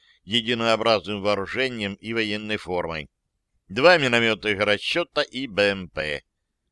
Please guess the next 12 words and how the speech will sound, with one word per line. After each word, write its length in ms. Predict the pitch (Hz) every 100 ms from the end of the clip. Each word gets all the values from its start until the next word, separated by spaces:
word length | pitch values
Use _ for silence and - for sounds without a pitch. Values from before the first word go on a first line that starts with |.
| _ _
Миномёты 580 | 113 127 135 143 135 127
здесь 220 | 113 120
делились 560 | 101 120 135 127 113 -
на 280 | 113 117 110
кочующие, 840 | - 117 - 151 117 - 90 87 - _ -
установленные 800 | 110 - 123 123 117 110 113 113
в 80 |
кузове 440 | - 110 90 101 98
пикапа 640 | - 120 - 98 - 85 _
или 300 | 143 156 156
лёгкого 580 | 165 160 - - 139 135
грузовика, 800 | 127 135 123 139 139 - 62